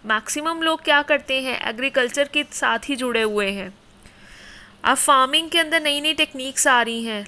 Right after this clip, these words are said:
लोगों को नई टेक्निक्स के बारे में पता लग रहा है, तो वो जो ट्रेडिशनल फार्मिंग थी, वो मॉडर्न फार्मिंग की तरफ शिफ्ट कर रहे हैं,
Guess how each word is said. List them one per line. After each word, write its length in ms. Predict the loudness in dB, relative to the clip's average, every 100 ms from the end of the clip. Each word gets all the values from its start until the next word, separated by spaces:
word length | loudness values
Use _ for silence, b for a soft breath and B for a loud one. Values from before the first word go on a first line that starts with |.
| -4
लोगों 280 | -2 -2 -4
को 240 | -4 -4 -6 -20 -20 -10
नई 440 | -2 -2 -2 -8 -12 -20 -2
टेक्निक्स 440 | 0 0 -4 -4 -2
के 120 | 0
बारे 300 | 2 2 0
में 160 | -2
पता 280 | -4 0 2
लग 220 | 2 0
रहा 200 | 0 -2
है, 200 | -2 -6 -8 B B
तो 60 | -4
वो 100 | -2
जो 120 | -2
ट्रेडिशनल 640 | 0 -2 -2 -2 -4 -6
फार्मिंग 460 | -2 0 0 -2 -8
थी, 100 | -6
वो 140 | -4 -4
मॉडर्न 420 | -2 0 0 -4
फार्मिंग 500 | -2 -2 0 -4 -6
की 120 | -4
तरफ 260 | 0 0 -2
शिफ्ट 300 | -4 -6 -4
कर 180 | -2 -2
रहे 220 | -2 -4
हैं, 180 | -6